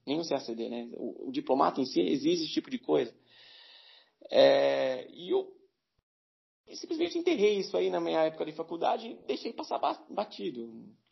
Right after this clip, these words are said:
Eu tive ótimos professores de direito internacional, tanto público quanto privado,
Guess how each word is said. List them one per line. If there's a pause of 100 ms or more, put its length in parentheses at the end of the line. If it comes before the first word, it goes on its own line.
(180)
Eu
tive
ótimos
professores
de
direito
internacional,
tanto
público
quanto
privado,